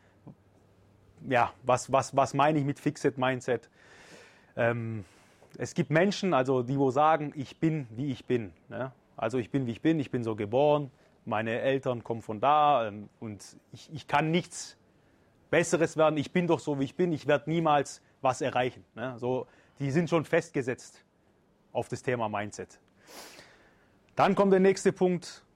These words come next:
ähm, „Ich kann mich eh nicht ändern“, ja, das Gleiche, also man, man sagt wirklich, ja, f-, „Ich bin so, wie ich bin, ich kann mich nicht ändern, ich kann nichts.“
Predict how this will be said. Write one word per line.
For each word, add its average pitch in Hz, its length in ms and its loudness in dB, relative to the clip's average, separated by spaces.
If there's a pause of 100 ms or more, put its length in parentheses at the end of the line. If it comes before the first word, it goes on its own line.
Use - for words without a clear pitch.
ähm, 123 480 0
„Ich 131 120 -10
kann 160 220 2
mich - 340 -4
eh 180 200 6
nicht 214 240 0
ändern“, 202 380 2
ja, 131 120 2
das 135 220 -6
Gleiche, 170 340 4
also 147 180 2
man, 139 300 -2
man 135 240 -4
sagt 147 220 -2
wirklich, 156 420 -6
ja, 139 180 0
f-, - 240 -14 (2250)
„Ich 156 180 -6
bin 220 320 4 (320)
so, 143 220 2
wie 147 100 0
ich - 140 -10
bin, 208 320 2 (240)
ich - 160 -12
kann 147 180 2
mich 127 140 -4
nicht 127 160 -6
ändern, 185 500 2
ich 139 140 -14
kann 117 220 -4
nichts.“ - 340 -20